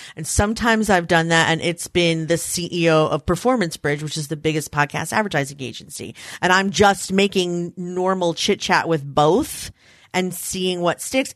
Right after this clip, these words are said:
not, not with any ulterior motive whatsoever. I mean, you should have an ulterior motive for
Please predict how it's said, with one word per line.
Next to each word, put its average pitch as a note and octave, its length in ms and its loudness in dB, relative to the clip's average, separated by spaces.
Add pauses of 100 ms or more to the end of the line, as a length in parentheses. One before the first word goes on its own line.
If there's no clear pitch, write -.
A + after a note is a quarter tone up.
not, G#3+ 300 2 (100)
not A#3 400 4
with A3 260 2
any A3+ 360 0 (460)
ulterior G#3 540 2
motive F#3 360 0
whatsoever. D#3+ 520 -2
I F#3 60 0
mean, G3+ 180 0
you C#4+ 200 2
should C#4+ 200 -2
have A#3 220 2
an G3 80 2
ulterior F#3 560 -2
motive F3 400 -2
for E3 680 -2